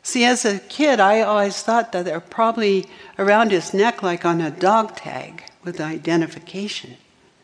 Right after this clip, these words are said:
But somewhere along that path, someone made sure but the medals stayed with him. So I share this story.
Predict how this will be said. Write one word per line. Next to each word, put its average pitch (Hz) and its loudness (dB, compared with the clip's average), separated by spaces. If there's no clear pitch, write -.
But 160 -6
somewhere 254 0
along 180 2
that 220 -2
path, 147 -10
someone 254 4
made 220 0
sure 202 -4
but 165 -6
the 156 0
medals 196 2
stayed 160 -4
with 160 -2
him. - -18
So - -2
I 214 4
share 277 0
this 165 -2
story. - -10